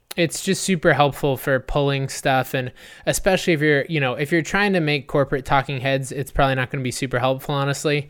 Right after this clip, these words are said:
Um, but if you're trying to shoot stuff that's any sort of cinematic and wanna reference actual movies, it's, it's really good.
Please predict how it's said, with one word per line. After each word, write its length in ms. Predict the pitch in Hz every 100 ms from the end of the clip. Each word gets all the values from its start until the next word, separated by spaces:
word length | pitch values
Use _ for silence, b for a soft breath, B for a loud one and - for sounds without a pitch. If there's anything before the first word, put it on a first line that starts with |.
| B B B
Um, 280 | 131 131 123
but 100 | 131
if 80 | 127
you're 80 |
trying 240 | 147 165 160
to 60 |
shoot 280 | 147 - 151
stuff 320 | - 147 143
that's 280 | - 135 127
any 200 | 165 147
sort 240 | 143 147 135
of 60 | 120
cinematic 600 | 143 135 123 127 135 -
and 200 | 147 127
wanna 260 | 127 127
reference 520 | 120 123 - 135 127 -
actual 440 | 131 - - 123
movies, 480 | 123 139 180 202 160
it's, 460 | 151 131 - - -
it's 240 | 151 -
really 240 | 139 131
good. 320 | 117 117 104